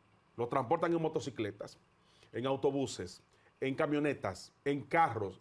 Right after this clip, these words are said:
en jipeta. Con su, con su, me imagino que es un, es un servicio V I P. Agarraron un, agarraron un Tahoe, una jipeta Tahoe de lujo con varios ciudadanos,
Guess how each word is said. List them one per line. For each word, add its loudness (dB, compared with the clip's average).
en 0
jipeta. 0
Con -4
su, -4
con -4
su, -4
me -4
imagino 0
que 4
es 4
un, 0
es -6
un 0
servicio 0
V 2
I 0
P. 0
Agarraron 0
un, -4
agarraron 2
un 2
Tahoe, 4
una 2
jipeta 0
Tahoe 2
de 6
lujo 2
con -4
varios 2
ciudadanos, 0